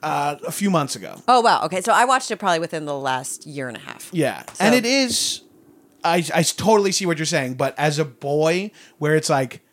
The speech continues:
Speaker 1: all I cared about was five different people with five different guns working together to
Speaker 2: Yeah.
Speaker 1: kill something. It's like, all I c-, if, if there could have been one guy who inexplicably just did karate to the Predator, I would, like, that's, add that guy to the mix and I'm happy.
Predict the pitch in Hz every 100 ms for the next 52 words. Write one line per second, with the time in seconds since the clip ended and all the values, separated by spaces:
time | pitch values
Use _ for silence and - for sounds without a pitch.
0 | _ - 160 196 294 196 190 185 156 135
1 | 135 - - 143 147 175 170 196 208 170
2 | 175 170 175 143 127 - 131 143 147 170
3 | 180 180 156 143 143 127 127 143 143 160
4 | 143 131 139 139 135 156 143 123 - 107
5 | 127 127 135 139 160 165 156 147 - 240
6 | 160 - 190 - - - 175 208 202 -
7 | 214 190 202 165 170 180 170 170 170 170
8 | 160 156 170 170 160 - 170 165 151 151
9 | 131 151 135 139 147 - 156 139 139 147
10 | 156 - 147 143 151 147 151 156 127 135
11 | 139 143 135 143 143 - 135 - 156 165
12 | 160 160 160 151 139 139 135 - 139 127
13 | 123 123 110 -